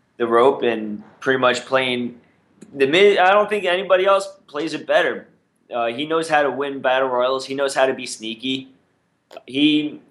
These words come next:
I, I like it. I always like stuff like that. Jerry Lawler used to do it. Doink the Clown. I, I always liked, uh, sneaky maneuvers like that.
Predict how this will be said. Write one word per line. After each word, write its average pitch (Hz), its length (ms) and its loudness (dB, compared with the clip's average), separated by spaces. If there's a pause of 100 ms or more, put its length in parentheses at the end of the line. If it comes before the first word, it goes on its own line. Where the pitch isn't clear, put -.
I, 156 260 6
I 165 220 6
like 185 320 2
it. 131 80 -2
I 123 80 2
always 175 260 -2
like 151 180 0
stuff - 240 -4
like 120 180 -6
that. 104 260 -2
Jerry 147 240 -2
Lawler 135 320 2
used 131 220 -8
to 131 60 -10
do 127 200 -2
it. 127 120 0
Doink 135 220 -6
the 135 80 -4
Clown. 123 580 0 (520)
I, 135 220 6
I 131 180 4
always 165 260 0
liked, 143 400 -2
uh, 113 520 2
sneaky 135 360 -8
maneuvers 117 520 -4
like 87 180 -8
that. 90 260 -2